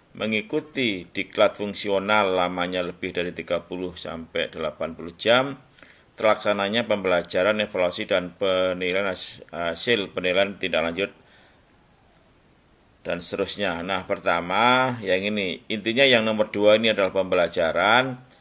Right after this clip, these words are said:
yang pertama ini adalah P K B atau pengembangan ke profesi berkelanjutan. Kita isi dulu yang pembelajaran, klik tambah.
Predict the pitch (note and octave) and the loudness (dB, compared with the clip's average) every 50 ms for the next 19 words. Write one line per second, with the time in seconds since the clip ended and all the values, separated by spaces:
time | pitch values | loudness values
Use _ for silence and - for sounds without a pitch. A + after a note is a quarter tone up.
0 | _ _ _ - - F#2+ F#2+ F#2 F#2 F2 - - - E2+ E2 E2+ F2+ G2 G#2 G#2+ | _ _ _ -6 -4 -2 -2 -2 -4 -6 -6 -4 -2 -2 -2 0 0 0 0 0
1 | G#2+ G#2 G2+ G2 F#2 - F2+ E2 E2 F2 E2+ - F2+ F2+ - - F#2+ F#2+ - - | 0 0 -2 -2 0 0 0 0 0 -2 -4 -4 -4 -2 0 0 0 0 0 -2
2 | G#2 G2+ F#2+ F2 D#2+ C#2+ A#1+ C#2 D2 - - F2+ F#2+ F#2+ F#2 - F2+ F2+ E2+ E2+ | -2 0 0 0 -2 -2 -2 -4 -6 -4 -2 -2 0 0 -2 -4 -6 -8 -6 -8
3 | E2+ E2 D#2+ D#2 D#2 F2 F2+ F2+ F2+ F2+ F2 - - G#2+ G#2+ G#2+ G#2+ - G2 F#2 | -8 -8 -8 -6 -6 -4 -4 -4 -6 -8 -10 -4 0 2 2 2 2 0 -2 -4
4 | F#2+ - F#2 F#2 - F#2+ F#2+ F2+ F2 E2+ - F2 E2+ F2 E2+ F2 E2 - F2 E2+ | -4 -4 -6 -8 -8 -8 -8 -8 -10 -10 -6 -6 -6 -6 -6 -10 -6 -4 -4 -4
5 | D#2+ D#2+ D#2+ - - - E2+ F2+ G2 - - A2 G#2 - G2+ G2 G#2 A2 A2+ G#2 | -4 -4 -8 -10 -4 -2 0 0 0 -2 -4 -6 -6 -6 -6 -6 -4 -4 -2 0
6 | G2 G2 G2+ G#2+ A2+ A#2 A2+ G#2+ - G2+ F2+ F2+ F2 E2+ E2+ - F2+ E2+ E2 F2+ | 2 2 2 0 -2 -6 -8 -6 -6 -6 -2 -2 -2 -2 0 0 0 0 2 0
7 | G2 G#2 G#2+ - - A#2+ B2+ - - - - F#2+ F2 E2+ E2 D#2+ D#2+ F2 G#2 B2 | 0 -2 -4 -8 -8 -6 -6 -6 -4 -2 0 0 0 -2 -2 -2 0 0 0 0
8 | B2 - - | -2 -6 -12